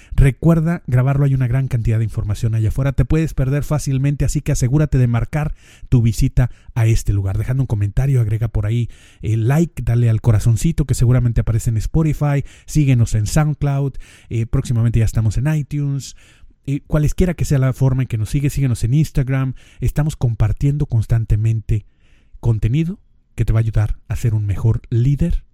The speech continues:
que da buenos resultados económicos, pero que más aún se rodea de gente exitosa, positiva en su vida.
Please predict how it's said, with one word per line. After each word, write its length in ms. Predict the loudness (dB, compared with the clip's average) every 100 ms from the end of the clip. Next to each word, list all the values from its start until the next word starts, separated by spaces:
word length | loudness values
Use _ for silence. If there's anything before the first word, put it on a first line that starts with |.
| _ _ -8
que 120 | -2
da 240 | -2 -2 -6
buenos 300 | -4 -2 0
resultados 540 | -2 -2 -2 0 -2 -4
económicos, 640 | -4 -6 -6 -8 -12 -4
pero 180 | -2 0
que 120 | 0
más 180 | 0 0
aún 260 | 0 -2 -8 _ _ _ -20 -20 _
se 160 | -2 0
rodea 340 | 2 2 2
de 120 | 2
gente 220 | 0 0 -2
exitosa, 600 | -2 -4 -4 -2 -4 -6 _ _ -6
positiva 560 | -4 -4 -4 -2 -2 -4 -14 -8
en 120 | -6
su 120 | -6
vida. 220 | -4 -6